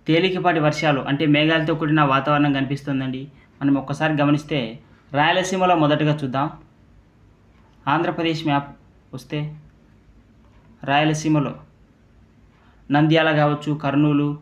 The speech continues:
ఇక్కడ మీరు చూస్తే నంద్యాల, కర్నూలు, ఆదోని, ధోని, గుంతకల్ కావచ్చు, అనంతపురము, కావలి, కందుకూరు, ఒంగోలుతో పాటు చీరాల కావచ్చు, ప్రొద్దుటూరు, కడప ఇటువంటి జిల్లాలలో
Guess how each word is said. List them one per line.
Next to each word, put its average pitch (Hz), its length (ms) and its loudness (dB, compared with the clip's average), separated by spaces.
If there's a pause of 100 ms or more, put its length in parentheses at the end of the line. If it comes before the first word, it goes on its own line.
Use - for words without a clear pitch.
(480)
ఇక్కడ 147 220 -4
మీరు 147 160 4
చూస్తే 156 200 -4 (100)
నంద్యాల, 147 380 4 (280)
కర్నూలు, 143 440 2 (440)
ఆదోని, 143 440 4 (320)
ధోని, 143 320 2 (280)
గుంతకల్ 147 420 0
కావచ్చు, 135 420 -2 (360)
అనంతపురము, 147 640 2 (220)
కావలి, 139 420 2 (200)
కందుకూరు, 139 500 0 (540)
ఒంగోలుతో 156 440 4
పాటు 147 300 -2 (560)
చీరాల 160 320 2 (100)
కావచ్చు, 143 340 0 (280)
ప్రొద్దుటూరు, 156 640 4 (240)
కడప 147 260 0 (560)
ఇటువంటి 151 380 2
జిల్లాలలో 160 460 2